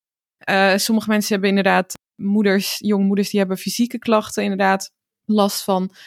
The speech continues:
gewrichten, andere ontzwanger, eh, issues. Maar ook bijvoorbeeld, eh, vrouwen die heel veel druk ervaren, dus die weer aan het werk gaan en die zeggen van,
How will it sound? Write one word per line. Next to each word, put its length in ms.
gewrichten, 800
andere 280
ontzwanger, 760
eh, 600
issues. 680
Maar 160
ook 160
bijvoorbeeld, 500
eh, 180
vrouwen 300
die 100
heel 80
veel 120
druk 240
ervaren, 340
dus 140
die 100
weer 160
aan 120
het 100
werk 260
gaan 180
en 80
die 80
zeggen 260
van, 220